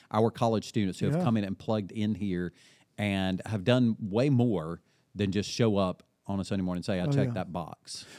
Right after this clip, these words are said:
Speaker 2: Well, I think, too, about, um, like, we just had a co-, when we had students leave here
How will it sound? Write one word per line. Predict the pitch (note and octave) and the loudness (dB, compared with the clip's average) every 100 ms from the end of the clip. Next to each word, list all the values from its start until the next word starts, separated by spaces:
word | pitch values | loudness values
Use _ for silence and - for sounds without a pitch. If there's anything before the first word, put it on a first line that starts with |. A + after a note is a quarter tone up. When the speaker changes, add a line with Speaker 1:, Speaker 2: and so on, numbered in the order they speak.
| - | 0
Speaker 2:
Well, | D#3+ E3+ | 0 2
I | G#3 | 0
think, | A3+ G#3+ D#3+ | 2 0 -2
too, | - G3+ G3+ | 0 4 4
about, | C#3 C#3 C#3+ - | 4 2 0 0
um, | D3 C#3 C3 | 0 2 0
like, | F3 E3+ | -2 2
we | F3 | 2
just | D3+ D#3+ - | 4 2 2
had | D#3 | 2
a | C#3+ C#3 C3+ B2+ | 4 4 2 0
co-, | D#3+ D3+ D3+ | 0 0 -2
when | - D3+ | 0 2
we | C#3 | 4
had | C3+ C3+ _ _ _ _ _ _ _ _ _ _ _ - | 2 -2 _ _ _ _ _ _ _ _ _ _ _ -18
students | - G3+ D#3 C3+ | 4 6 6 4
leave | D#3+ F#3 F#3 | 6 8 8
here | C3+ C3+ C3 | 6 4 2